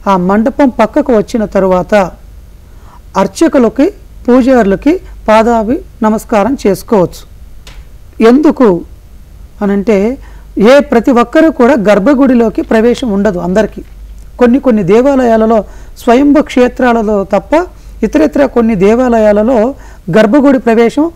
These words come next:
ఇతరులకు అందరికీ ఉండదు. కాబట్టి ఇక్కడ మన దేవాలయం అంతా కూడా, ఆ, గర్భగుడి యంత్రాలతో ప్రతిష్టాపన చేయబడి ఉంటుంది ఆగమ శాస్త్రం ప్రకారం. కాబట్టి యంత్రాలు ఎంతో విశేషమైనటువంటివి.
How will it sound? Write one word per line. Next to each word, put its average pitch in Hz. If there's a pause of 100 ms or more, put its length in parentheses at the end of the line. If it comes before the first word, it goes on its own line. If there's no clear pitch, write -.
(300)
ఇతరులకు 220
అందరికీ 233
ఉండదు. 190 (1120)
కాబట్టి 294
ఇక్కడ 254
మన 220
దేవాలయం 262
అంతా 220
కూడా, 226 (440)
ఆ, 208
గర్భగుడి 220 (640)
యంత్రాలతో 269 (420)
ప్రతిష్టాపన 240 (100)
చేయబడి 226
ఉంటుంది 196
ఆగమ 220
శాస్త్రం 208
ప్రకారం. 185 (1040)
కాబట్టి 285
యంత్రాలు 226
ఎంతో 247
విశేషమైనటువంటివి. 208